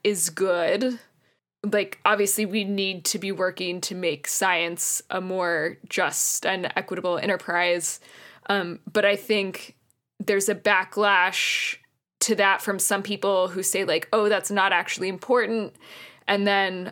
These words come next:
there's also a lot of people who basically just kind of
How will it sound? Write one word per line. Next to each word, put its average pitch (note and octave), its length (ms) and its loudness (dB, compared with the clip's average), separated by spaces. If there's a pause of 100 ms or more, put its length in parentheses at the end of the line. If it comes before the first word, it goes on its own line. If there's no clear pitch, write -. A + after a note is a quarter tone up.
(160)
there's G3+ 280 2
also G3 500 2
a F#3+ 100 2
lot G3+ 280 4
of G3+ 120 -4
people G3 380 -2
who G3+ 180 -6
basically F#3 640 -2
just E3+ 220 -2
kind F#3+ 240 -2
of E3+ 280 -2